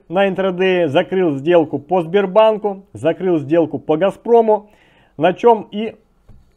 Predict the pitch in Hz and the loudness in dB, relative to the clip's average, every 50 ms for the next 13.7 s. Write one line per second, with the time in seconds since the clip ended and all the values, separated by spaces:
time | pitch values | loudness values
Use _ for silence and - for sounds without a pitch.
0 | _ _ _ - 120 151 170 185 180 175 180 165 - 101 90 82 _ _ _ _ | _ _ _ -2 2 4 4 4 4 4 4 2 2 0 -10 -12 _ _ _ _
1 | _ - - - - _ _ _ _ _ - 151 170 233 226 - 185 160 165 151 | _ -20 -20 -20 -20 _ _ _ _ _ -4 2 2 2 4 2 2 2 2 2
2 | 156 196 175 151 123 127 - 151 143 - 160 123 104 - - 147 160 180 165 131 | 4 4 4 4 2 -2 -6 -4 0 2 2 2 2 0 -2 0 2 2 2 0
3 | 110 - - 160 170 175 196 202 190 185 220 226 233 247 240 226 220 202 185 - | -2 -4 -4 -2 0 0 0 0 0 0 0 0 2 2 2 2 0 -2 -6 -8
4 | - 214 208 202 208 196 175 185 185 175 165 147 _ _ _ _ _ _ _ _ | -10 -8 -4 -4 -4 -4 -4 -8 -10 -10 -12 -18 _ _ _ _ _ _ _ _
5 | _ _ _ _ _ _ _ _ _ _ - 143 139 139 135 131 131 131 131 127 | _ _ _ _ _ _ _ _ _ _ -20 -12 -8 -6 -4 -2 0 0 0 0
6 | 127 127 127 127 123 113 - 160 143 165 165 - 185 143 - 180 180 170 170 160 | -2 -4 -6 -8 -12 -14 -12 -8 -6 -4 -4 -6 -6 -8 -6 -2 2 4 4 4
7 | 151 143 143 - _ _ _ _ _ _ _ _ _ - - 202 220 220 - - | 4 0 -6 -14 _ _ _ _ _ _ _ _ _ -14 -8 -6 -4 -4 -4 -4
8 | - 139 135 131 131 196 190 185 147 143 135 127 - _ _ _ - 165 185 185 | -4 -2 -2 0 2 2 2 2 0 -4 -8 -12 -14 _ _ _ 2 6 6 6
9 | 170 - - 110 110 107 101 - - - 185 196 208 185 - 123 117 135 135 139 | 6 4 2 -4 -4 -4 -4 -8 -6 -2 0 0 0 0 -2 -4 -2 0 0 0
10 | 143 170 190 185 - 165 139 123 - _ _ _ _ _ _ _ _ _ - - | 0 0 -2 0 0 -2 -2 -4 -8 _ _ _ _ _ _ _ _ _ -8 -4
11 | 127 127 127 123 123 131 131 170 165 147 - - 117 - - - 117 117 117 113 | -2 0 0 0 -2 -2 2 2 2 2 2 -2 -12 -12 -14 -12 -8 -6 -4 -2
12 | 113 110 104 104 113 123 135 160 170 208 220 208 190 - - - - 120 123 120 | -2 -4 -4 -6 -6 -4 -2 0 4 6 6 6 6 2 -6 -14 -8 -4 -4 -4
13 | 117 - 131 147 135 - - 143 127 - - 156 123 95 | -4 -2 0 0 0 0 -2 -6 -8 -6 -6 -6 -6 -6